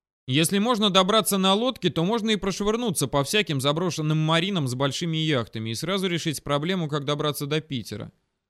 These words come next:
Алгоритм уже известен и понятен. Найти яхту, перекачать в нее топливо из соседних, да и идти себе по навигатору. Практика у меня уже есть, справлюсь. Вахты вот разве что.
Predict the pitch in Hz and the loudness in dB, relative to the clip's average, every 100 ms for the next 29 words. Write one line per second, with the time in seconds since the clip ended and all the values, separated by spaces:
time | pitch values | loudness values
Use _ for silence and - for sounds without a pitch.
0 | _ _ 120 131 170 220 208 165 196 175 | _ _ -8 -2 0 -2 -2 0 2 0
1 | 165 226 - 190 175 185 170 123 - 123 | 0 -2 -2 -2 0 0 0 -2 -4 -4
2 | 165 185 202 139 139 - 135 143 139 160 | -4 -2 -2 0 -2 -2 -6 -6 -4 -2
3 | 208 156 139 139 131 143 131 127 135 127 | -2 -4 -2 -4 -2 -4 -4 -4 -4 -2
4 | 143 131 196 175 160 123 135 135 - 202 | -2 -2 -4 -4 -4 0 0 0 -4 -8
5 | - 143 143 139 135 131 123 107 110 101 | -6 -6 -4 -4 -4 -2 -2 -4 -6 -10
6 | - _ _ _ _ _ _ 175 226 175 | -14 _ _ _ _ _ _ -2 -2 -2
7 | - 131 127 131 123 120 143 156 214 - | -6 -4 -2 -2 -4 -2 -2 -2 -2 -4
8 | - - - 190 185 135 110 - _ _ | -8 -12 -2 0 2 0 -4 -10 _ _
9 | _ _ _ - 123 208 247 - 151 131 | _ _ _ -10 0 2 2 0 -2 0
10 | 143 139 127 131 120 - 123 107 | 0 0 0 -4 -6 -4 -4 -4